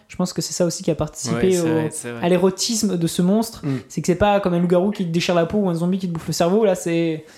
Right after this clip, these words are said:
Speaker 1: c'est un baiser dans le cou, quoi.
Speaker 3: Mm.
Speaker 1: Et, et c'est là que la série, je la trouve frustrante parce que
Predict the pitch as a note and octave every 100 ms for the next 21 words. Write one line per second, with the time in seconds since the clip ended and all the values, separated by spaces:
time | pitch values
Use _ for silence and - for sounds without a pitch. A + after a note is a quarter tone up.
0 | - E3+ E3+ E3+ E3+ F3+ F#3 B3 G#3+ E3+
1 | D3+ D3+ _ - C#3+ A2 - - F3 F3
2 | E3+ E3 E3+ - - _ _ _ _ -
3 | F3+ G3+ F3+ F3+ G3 A#3 A#3+ E3+ E3 D#3+
4 | - - C#4+ C#4 E3 -